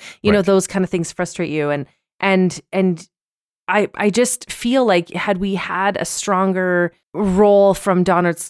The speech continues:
Speaker 1: Donald Sutherland, we would have been able to answer those easy questions, which is, why does she care about this investigation?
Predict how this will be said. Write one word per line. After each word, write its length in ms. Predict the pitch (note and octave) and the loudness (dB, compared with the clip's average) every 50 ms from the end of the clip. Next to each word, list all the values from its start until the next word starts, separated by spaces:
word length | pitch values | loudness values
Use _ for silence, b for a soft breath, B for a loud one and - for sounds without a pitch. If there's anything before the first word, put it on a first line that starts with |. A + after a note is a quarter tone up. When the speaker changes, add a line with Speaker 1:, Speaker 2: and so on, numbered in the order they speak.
| - | -6
Speaker 1:
Donald 300 | - G#3+ F3+ F3+ F3+ E3+ | -2 0 0 0 0 -2
Sutherland, 500 | E3+ - G#3+ A3 A3+ A3 G#3 F#3+ F3+ F3 | -2 -2 -2 0 0 0 2 2 0 0
we 120 | D#3+ F3+ F#3 | 0 -2 0
would 160 | E3+ F#3+ G3+ | 0 0 0
have 100 | G3+ F3+ | 2 2
been 100 | G#3 G3+ | 2 0
able 180 | F#3+ F#3 F3 F#3+ | 0 0 -2 -2
to 140 | - G3+ - | -4 -4 -4
answer 240 | E3 F#3 F#3+ - F#3+ | -2 -4 -4 -4 -4
those 160 | F3+ F3+ - | -6 -6 -6
easy 260 | - F3+ F3+ F3 F#3+ | -6 -8 -6 -6 -6
questions, 540 | E3+ - - F#3 F#3+ F3+ - G3 E3+ D#3+ D3+ | -8 -8 -8 -8 -8 -6 -4 -4 -4 -4 -4
which 200 | D3+ E3+ - - | -6 -8 -6 -4
is, 180 | F3 E3 D#3 - | -6 -6 -4 -2
why 220 | F3 F#3 G3+ C#4 | 0 0 2 2
does 140 | D#4+ F4 D#4+ | 2 2 0
she 200 | - - - D4 | 0 -2 -2 -4
care 440 | - - - - F#3 F3 F3 F3+ F#3 | -4 -6 -8 -4 -2 0 2 2 2
about 240 | F3 E3 D#3+ - - | 2 2 0 0 -2
this 160 | D#3 - - | -4 -4 -2
investigation? 840 | E3 D#3+ D3+ D3+ - - - C3+ C3+ C3+ D3+ - - - - - | -2 -2 -2 -4 -6 -8 -8 -6 -6 -6 -6 -6 -10 -12 -14 -16